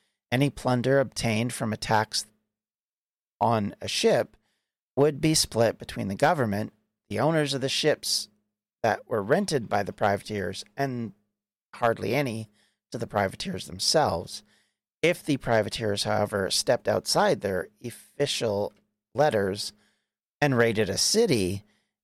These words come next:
any resultant plunder would then be retained by the privateers. As historian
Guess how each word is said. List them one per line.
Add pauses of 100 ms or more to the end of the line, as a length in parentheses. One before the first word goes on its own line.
(120)
any
resultant
plunder
would
then
be
retained
by
the
privateers. (540)
As
historian